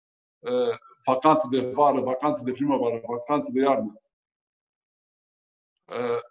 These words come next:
pentru mine, uh, Sfintele Paște erau cele mai, uh, cea, ce, ce este cea mai frumoasă sărbătoare. Și după ce am început basketul, de, chiar de,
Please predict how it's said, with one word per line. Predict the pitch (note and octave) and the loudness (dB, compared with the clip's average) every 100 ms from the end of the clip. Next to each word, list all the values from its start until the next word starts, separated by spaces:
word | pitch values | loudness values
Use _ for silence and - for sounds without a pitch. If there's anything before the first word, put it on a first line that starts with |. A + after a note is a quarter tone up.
| _ _ _ | _ _ _
pentru | D3 - | -4 -2
mine, | D#3 F#3+ E3+ D3+ - | 0 4 6 6 0
uh, | C#3+ | -8
Sfintele | B2+ E3 D#3 C#3+ | -6 -2 2 2
Paște | C#3 D3 C#3+ - B2+ | 2 2 2 2 2
erau | B2+ A#2+ | 2 0
cele | - - C#3+ C3+ | -2 2 2 4
mai, | B2+ B2 A#2+ A#2+ | 2 2 2 4
uh, | A#2+ - _ _ B4 - | 4 2 _ _ -14 -6
cea, | D#3+ | -4
ce, | D#3+ F3 - | -4 -6 -10
ce | G3 - - | -12 -8 -2
este | E3+ C#3+ | -2 0
cea | E3+ | 4
mai | D#3+ | 4
frumoasă | - D3 C3 - | 4 4 2 0
sărbătoare. | B2+ B2 A#2+ A#2 - - _ _ _ _ _ _ _ _ _ _ _ _ _ _ _ _ _ _ _ _ _ _ _ _ _ _ - - _ _ | -2 -2 2 0 0 -12 _ _ _ _ _ _ _ _ _ _ _ _ _ _ _ _ _ _ _ _ _ _ _ _ _ _ -20 -20 _ _
Și | - | -12
după | A#2+ | -8
ce | A#2 | 4
am | C3 | 4
început | - - C3+ E3+ | 4 0 -4 2
basketul, | D3+ D3 C#3+ C#3 C3 C3+ | 4 6 4 0 -2 0
de, | B2+ B2 - | 0 -2 -2
chiar | - E3 | 4 4
de, | D#3+ | 4